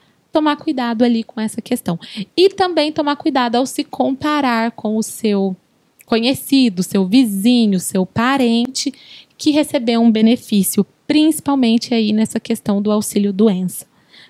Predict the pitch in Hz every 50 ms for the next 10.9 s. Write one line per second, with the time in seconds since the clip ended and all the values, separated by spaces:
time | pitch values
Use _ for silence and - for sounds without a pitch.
0 | _ - 208 208 220 226 240 254 269 - 294 294 277 247 247 240 220 214 208 208
1 | 220 - - - 262 262 - - - - _ - 214 202 196 196 - - 240 240
2 | - - 202 190 196 190 - - - 190 185 175 170 170 _ _ _ _ _ _
3 | _ _ _ _ _ _ _ _ _ - - _ _ - - 202 196 190 190 -
4 | _ _ - 202 202 202 202 190 202 196 - 196 185 - - 196 196 196 190 202
5 | 190 196 196 196 190 196 226 254 - - - - 277 247 190 175 170 160 - -
6 | - - _ _ _ - 196 185 196 208 185 170 - 208 208 214 - 277 277 247
7 | 220 233 240 233 220 - - - 185 180 269 294 - - - 226 202 190 185 -
8 | - - 190 185 - - - - - 196 - - 190 190 190 190 175 175 208 226
9 | 254 262 269 247 226 226 240 254 240 269 269 262 247 214 - _ - 240 226 226
10 | 220 185 185 180 - - 180 175 - - 180 180 180 175 160 170 170 175